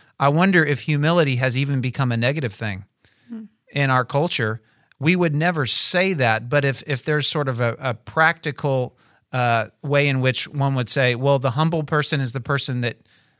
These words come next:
Speaker 1: doesn't know how to stick up for themselves. They don't know how to, um, they don't know how to get their, uh, agenda. They don't know how to represent their group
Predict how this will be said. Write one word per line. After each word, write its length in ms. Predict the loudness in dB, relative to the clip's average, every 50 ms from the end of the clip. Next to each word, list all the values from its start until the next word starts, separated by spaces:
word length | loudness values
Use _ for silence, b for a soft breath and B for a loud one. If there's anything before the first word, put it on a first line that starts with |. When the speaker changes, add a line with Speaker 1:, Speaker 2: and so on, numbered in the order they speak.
| b b _ _ _
Speaker 1:
doesn't 300 | 2 2 2 0 0 0
know 100 | 0 0
how 140 | 2 0
to 80 | 0 2
stick 320 | 0 -2 -2 -2 -4 -2
up 140 | -2 -2 -2
for 120 | -2 -4 -2
themselves. 720 | 0 0 0 0 2 2 2 2 2 0 0 -4 -6 -8 b b b b b b b
They 120 | -4 0 2
don't 200 | 2 0 0 0
know 100 | -2 0
how 160 | 2 2 2
to, 340 | 4 4 2 2 0 0 -2
um, 360 | 0 0 0 -2 -4 -6 -8 -12 _ _ B B B B B B B
they 80 | -2 0
don't 120 | 0 2 0
know 60 | 0
how 100 | 0 2 0
to 60 | 0
get 260 | 0 -2 -2 -2 0
their, 320 | 0 2 4 4 2 2
uh, 160 | 0 -2 -4 -4 -4
agenda. 680 | -4 -4 -4 0 0 0 0 2 2 2 2 2 0 -4 b b b b b b
They 100 | 0 2
don't 140 | 2 2 2
know 80 | 0
how 120 | 0 0 0
to 60 | 2
represent 540 | 0 0 0 0 0 0 0 0 0 0 0
their 140 | -2 -2 -2
group 480 | -4 -2 0 2 4 4 2 0 -4